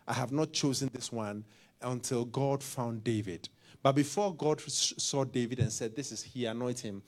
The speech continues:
God told Samuel that man looks at the outward appearance. Man looks at the house. But don't look at the outside of the house to determine the quality of the house. Go inside. When you go inside the house, then you'll be able to see that, wow, this house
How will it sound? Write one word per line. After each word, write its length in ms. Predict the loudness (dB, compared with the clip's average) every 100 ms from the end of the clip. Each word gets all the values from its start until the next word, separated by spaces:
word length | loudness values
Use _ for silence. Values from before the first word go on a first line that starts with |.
| -20 -20 -2
God 220 | 0 0
told 180 | -2 -4
Samuel 380 | -2 -4 -4 -2
that 160 | -2
man 440 | 0 0 -2 -2 -2
looks 220 | -2 -4
at 100 | -8
the 80 | -8 -4
outward 380 | -2 -2 -2 -2
appearance. 580 | -2 -2 -2 -4 -8 -14 -14 -6
Man 240 | 2 4 6
looks 280 | 6 4 -2
at 80 |
the 80 | -4
house. 560 | -4 -4 -4 -4 -6 -8 _ -20 -20 4
But 180 | 6 6
don't 200 | 6 6
look 160 | 6
at 140 | 4 4
the 180 | 2 2
outside 360 | 0 4 4
of 80 | 4
the 100 | 0
house 300 | 2 2 2
to 80 | 0
determine 580 | -4 0 2 4 4 2 -4 -20 -6
the 140 | 0 0
quality 460 | 2 2 4 4
of 80 | 2
the 80 | 0
house. 420 | -2 -4 -4 -6 -8 _ -2
Go 240 | 6 8 8
inside. 540 | 8 10 8 6 4
When 140 | 2 2
you 80 | 6
go 240 | 8 10
inside 380 | 10 8 8 6
the 60 | 4
house, 220 | 0 0
then 120 | 2
you'll 120 | 2
be 100 | 4
able 120 | 2 2
to 100 | 2
see 180 | 2 4
that, 140 | 4
wow, 200 | 4 2
this 200 | 0 -2
house 360 | 2 4 4 2